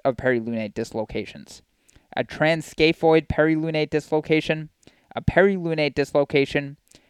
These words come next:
a transradial styloid dislocation,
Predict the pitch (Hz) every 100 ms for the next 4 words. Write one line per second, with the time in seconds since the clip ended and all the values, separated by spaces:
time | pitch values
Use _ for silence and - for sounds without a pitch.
0 | - - - 170 175 170 139 139 135 113
1 | 113 - 156 165 165 147 143 - 143 -
2 | 139 - 143 139